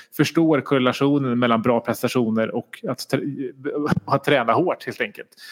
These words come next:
Han sågar dem ganska mycket längs fotknölarna med den typen av citat som han, som han hade.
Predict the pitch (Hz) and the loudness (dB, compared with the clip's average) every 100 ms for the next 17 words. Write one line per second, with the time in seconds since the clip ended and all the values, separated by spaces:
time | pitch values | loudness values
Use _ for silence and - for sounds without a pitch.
0 | - - 147 156 180 160 127 156 147 135 | -20 -8 -4 0 2 2 2 2 2 0
1 | - 123 113 113 117 - 120 - 135 135 | 0 -4 -4 -4 -6 -4 -2 0 0 0
2 | 143 135 120 117 113 117 110 117 113 110 | -2 0 0 -4 -2 -2 -4 -8 -6 -10
3 | - - 110 117 113 - 120 110 117 139 | -8 -6 -6 -6 -10 -8 -6 -2 -2 0